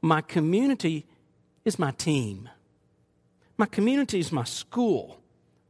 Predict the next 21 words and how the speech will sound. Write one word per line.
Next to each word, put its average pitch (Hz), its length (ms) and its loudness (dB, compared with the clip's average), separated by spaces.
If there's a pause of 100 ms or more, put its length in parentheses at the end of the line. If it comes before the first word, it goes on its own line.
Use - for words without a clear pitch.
My 165 120 0
community 180 680 0 (380)
is - 80 -10
my 110 200 -4
friends." - 920 -4 (1600)
And 135 80 -4
we 127 80 2
wonder, 123 200 0
"Well, 104 100 -12
what 107 180 -4
do 139 60 -2
we 107 100 -4
do?" 202 240 -4 (320)
Number 151 220 2
three, 175 300 -2 (1300)
how 190 260 2
much 175 640 0 (280)
of 131 240 0
our 139 220 2
children's 190 840 0
lifestyle 139 840 0